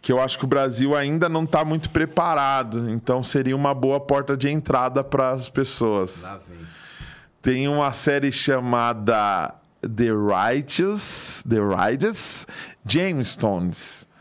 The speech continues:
Speaker 2: The Righteous Gemstones.
Speaker 1: É, tá na H B O. É uma família de pastor, véi.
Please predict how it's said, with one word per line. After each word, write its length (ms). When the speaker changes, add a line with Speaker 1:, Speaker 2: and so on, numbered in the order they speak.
Speaker 2:
The 300
Righteous 360
Gemstones. 380
Speaker 1:
É, 300
tá 200
na 120
H 320
B 160
O. 300
É 100
uma 220
família 540
de 160
pastor, 800
véi. 320